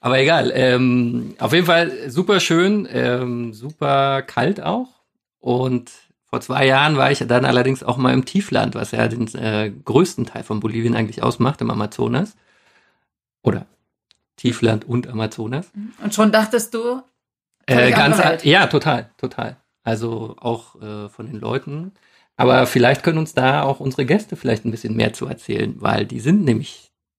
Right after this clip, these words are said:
Speaker 1: dort im Tiefland.
Speaker 2: Ja, wir sehen's hier über, ähm, Skype-Video im Top.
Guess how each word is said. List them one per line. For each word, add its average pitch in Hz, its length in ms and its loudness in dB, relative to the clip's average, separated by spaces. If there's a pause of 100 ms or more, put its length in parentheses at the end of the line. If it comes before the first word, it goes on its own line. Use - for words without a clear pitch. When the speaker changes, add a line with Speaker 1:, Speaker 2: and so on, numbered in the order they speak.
Speaker 1:
dort 127 520 0
im 131 200 0
Tiefland. 151 560 -2 (240)
Speaker 2:
Ja, 226 280 2
wir 240 200 0
sehen's 240 320 0
hier 269 240 -2
über, 220 300 0
ähm, 208 420 -2
Skype-Video 220 1040 0 (560)
im 226 180 2
Top. 277 340 2